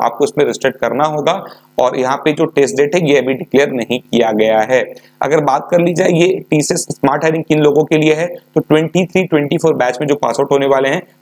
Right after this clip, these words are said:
बीसीए, बीएससी में अपनी पढ़ाई कर रहे हैं, बीएससी में आईटी, computer science, maths, statistics, पाइथ-, अ, physics, chemistry, electronics,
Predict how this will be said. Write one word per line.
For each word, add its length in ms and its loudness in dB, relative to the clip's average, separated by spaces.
बीसीए, 600 2
बीएससी 760 0
में 80 4
अपनी 140 -2
पढ़ाई 240 0
कर 160 0
रहे 100 2
हैं, 80 -4
बीएससी 300 0
में 180 2
आईटी, 360 0
computer 460 0
science, 380 -2
maths, 460 -2
statistics, 640 -4
पाइथ-, 300 -4
अ, 240 0
physics, 320 0
chemistry, 540 0
electronics, 840 -2